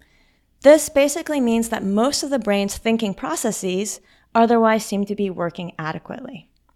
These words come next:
An additional criteria is that the person should also have what we call intact general functioning. This basically means that the person can still manage their usual daily life tasks on their own,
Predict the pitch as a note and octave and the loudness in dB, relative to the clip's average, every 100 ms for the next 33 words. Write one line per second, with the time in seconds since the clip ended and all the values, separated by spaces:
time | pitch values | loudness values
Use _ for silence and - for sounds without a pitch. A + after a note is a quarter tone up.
0 | _ _ - _ _ _ _ _ _ _ | _ _ -20 _ _ _ _ _ _ _
1 | _ - A3 G#3+ D#4+ F#4 D4 - G#3 G#3 | _ -2 0 2 2 2 0 2 0 2
2 | F#3+ F#3 G3 G#3+ G3+ G#3 G3+ - G#3 A#3+ | 2 4 2 0 -2 -2 -4 -2 -2 0
3 | G#3+ G3+ - G#3+ A#3 A3 F#3 F3+ G#3 F#3 | -4 -2 -2 -2 0 -2 0 -2 -2 -4
4 | F#3+ F#3 F#3 F3+ F3 F#3 - _ G#3 G#3 | -2 -2 -2 2 2 2 -4 _ 0 0
5 | - G#3+ A3 A3 G3+ G3 F#3 F#3 F#3 D4+ | 2 2 2 -2 -4 -2 0 0 0 0
6 | E4 G3 E3+ F3 - _ _ _ _ _ | 0 -4 -6 -10 -16 _ _ _ _ _
7 | A#3 C4+ - - - C#4+ D4+ D4 C4+ A#3 | 4 4 2 -4 2 4 2 -2 0 0
8 | A3+ G#3+ A3 - G#3+ G3 G#3+ A#3 B3 - | 0 -2 -4 -2 -4 -2 -6 -4 -4 -4
9 | - D4+ D4+ A3+ G#3+ G#3+ G#3 - F#3 G3 | -2 2 4 4 4 2 0 -2 -2 2
10 | A3+ A3 G3+ F3+ F#3 F3 E3+ - E3+ D#3+ | 4 4 2 2 2 0 -2 -4 -10 -10
11 | - - D#3+ D#3+ - C4+ F#3 G3+ | -10 -10 -10 -2 2 4 2 -4